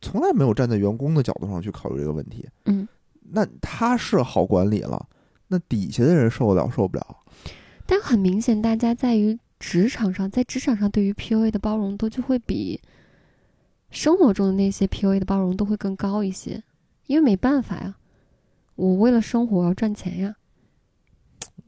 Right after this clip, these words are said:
Speaker 1: 嗯，是吗？你可以换一公司啊。
Speaker 2: 那也可以，确实也可以，你愿意，你敢于换就换嘛。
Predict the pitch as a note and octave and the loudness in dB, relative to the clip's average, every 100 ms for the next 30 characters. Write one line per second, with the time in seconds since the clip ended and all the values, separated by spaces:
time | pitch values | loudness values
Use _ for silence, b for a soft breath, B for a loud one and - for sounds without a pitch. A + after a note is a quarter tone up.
0 | - F2 F2 E2 D2+ C#2+ D#2+ B1+ B1 G1+ | -12 -8 -6 -6 -6 -6 -6 -8 -10 -12
1 | - - - - - - A#2+ C3+ - - | -16 -14 -14 -16 -16 -16 -10 -10 -8 -2
2 | C3 G#2 D#2+ D#2+ F#3+ E4 E4+ - F4 C4 | 0 2 2 -2 -4 2 4 4 4 2
3 | - F2+ - D#2+ A1+ - _ _ _ - | 2 -4 -4 -4 -4 -6 _ _ _ -2
4 | E4 F4+ G#3 F3 - F#3 F#3+ - D4+ C#4 | 2 4 4 2 2 4 4 2 2 4
5 | G3+ G#3 G3 F#3+ A#3+ D#4 - B3 C4+ G#3 | 2 2 0 4 4 2 0 -4 -2 0
6 | E3 E3 - B3+ A3+ A3 B3+ A#3 F3 | 0 -2 -2 0 -2 -2 -4 -4 -6